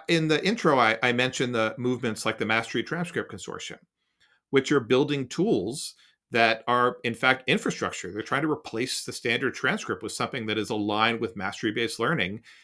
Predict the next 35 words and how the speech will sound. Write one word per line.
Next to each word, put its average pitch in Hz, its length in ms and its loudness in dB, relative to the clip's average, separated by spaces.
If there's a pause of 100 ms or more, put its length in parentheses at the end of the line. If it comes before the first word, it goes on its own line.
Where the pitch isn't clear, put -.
(240)
And 123 160 2
once 190 240 2
you 202 100 2
have 156 220 2
those 123 260 -2
tools, 247 400 0
I 107 60 -2
think 151 200 -6
it - 140 -6
makes 123 180 -2
it 123 120 -2
easier 131 320 0
for 113 120 -8
teachers, 101 680 -6 (680)
uh, 110 260 -2
and 135 180 4
parents 110 680 -4
and 110 180 0
learners 104 480 0
to - 140 -8
see, 110 580 -2 (480)
um, 101 600 -2
what's 117 200 -4
possible. - 600 -4 (200)
And 147 200 -2
the 160 60 -4
Mastery 220 320 0
Transcript 226 420 -6
Consortium 131 600 -4
has 135 300 0
had 110 200 -4
some 139 160 -10
success. - 640 -6
They 143 160 2
had 165 320 0